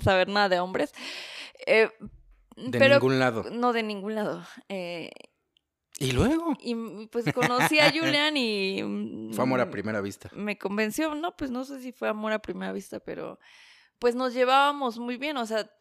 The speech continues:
Speaker 1: creo, creo que nuestra etapa de novios fue muy linda y fue muy distinta a mis, mis otras relaciones porque pues, a pesar de que éramos muy distintos, hacíamos como match. Y yo por eso creo que me quedé con Julian, porque él,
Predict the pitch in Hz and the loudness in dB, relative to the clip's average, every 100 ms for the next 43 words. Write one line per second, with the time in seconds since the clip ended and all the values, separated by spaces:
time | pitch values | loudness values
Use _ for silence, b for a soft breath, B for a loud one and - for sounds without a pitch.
0 | - 240 254 254 254 247 277 247 196 190 | -8 -2 -2 -2 -6 -6 -8 -8 -10 -12
1 | - 180 175 170 185 202 226 220 165 175 | -10 -8 -6 -8 -8 -8 -6 -4 -4 -6
2 | 175 185 196 - 190 185 185 190 196 190 | -6 -6 -8 -10 -10 -10 -12 -10 -8 -4
3 | 190 233 233 233 214 190 196 208 208 - | 0 0 2 2 2 -2 -4 -4 -6 -8
4 | 196 202 185 165 - _ _ - 190 185 | -6 -4 -4 -6 -14 _ _ -18 -16 -14
5 | 208 214 196 175 190 214 208 - 175 - | -12 -10 -8 -10 -12 -16 -16 -18 -18 -12
6 | 180 180 b b b b b _ _ _ | -10 -10 b b b b b _ _ _
7 | _ - 254 262 262 247 277 330 - 311 | _ 2 4 4 4 4 4 2 0 2
8 | 294 302 311 285 277 277 277 - 269 254 | 2 2 -2 -4 -2 -2 -4 -6 -10 -8
9 | 277 262 202 214 208 220 208 202 185 180 | -10 -6 -6 -6 -8 -8 -10 -10 -8 -4
10 | 220 226 - 220 208 240 254 254 254 277 | -4 -4 -8 -2 0 0 -2 -2 -4 -8
11 | _ 247 233 247 226 196 185 214 214 269 | _ -4 -2 -2 -6 -4 -4 -4 -4 -2
12 | 254 208 180 180 185 196 208 226 254 | -2 0 -2 -2 -4 -2 0 -2 -4